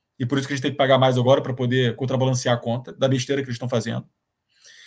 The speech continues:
E esse dinheiro que a gente tá pagando agora vai pra, pro acionista da térmica, que vai ganhar dinheiro rindo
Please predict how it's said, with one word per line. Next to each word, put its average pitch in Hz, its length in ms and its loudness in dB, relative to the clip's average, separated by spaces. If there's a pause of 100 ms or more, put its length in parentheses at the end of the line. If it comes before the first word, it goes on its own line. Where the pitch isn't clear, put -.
(640)
E 165 60 6
esse 202 160 8
dinheiro 202 260 10
que 190 60 2
a 190 40 4
gente - 60 4
tá 185 80 8
pagando 180 280 6
agora 196 260 8
vai 190 100 6
pra, 208 260 2
pro 196 140 2
acionista 202 480 4
da 165 80 -2
térmica, 196 420 4
que 208 60 -12
vai 196 140 6
ganhar 185 160 4
dinheiro 190 520 0 (240)
rindo 175 480 6